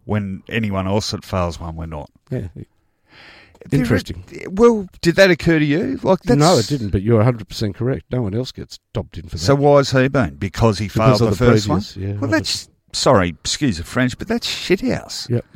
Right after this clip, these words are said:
Speaker 1: I mean,
Speaker 2: Yeah.
Speaker 1: that really is, you know, okay, he failed the first test and he's in enormous trouble for that, but does that mean he just sort of all his, you know,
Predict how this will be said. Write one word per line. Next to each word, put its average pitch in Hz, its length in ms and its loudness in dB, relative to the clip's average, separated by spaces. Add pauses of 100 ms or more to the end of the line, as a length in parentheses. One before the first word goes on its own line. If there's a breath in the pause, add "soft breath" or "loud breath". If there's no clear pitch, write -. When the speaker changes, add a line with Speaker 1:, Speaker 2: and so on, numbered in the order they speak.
(460 soft breath)
Speaker 1:
I - 80 -2
mean, 220 140 6
Speaker 2:
Yeah. 233 140 6
Speaker 1:
that 185 40 -6
really 151 480 6
is, 123 380 -2
you 180 120 -2
know, 101 280 4
okay, 107 220 2
he 117 40 2
failed 131 280 6
the 117 80 -4
first 98 340 -2
test 139 240 0
and 104 100 -4
he's 98 160 -4
in 104 80 -2
enormous 104 600 -2 (420 soft breath)
trouble 98 340 0
for - 140 -8
that, 127 240 4
but 117 140 -4
does 123 160 -4
that 139 140 4
mean 120 240 2
he 110 180 0
just 107 300 -4
sort 107 180 2
of 95 160 -6
all 107 240 2
his, 98 360 -2 (640 soft breath)
you 127 160 0
know, 113 240 0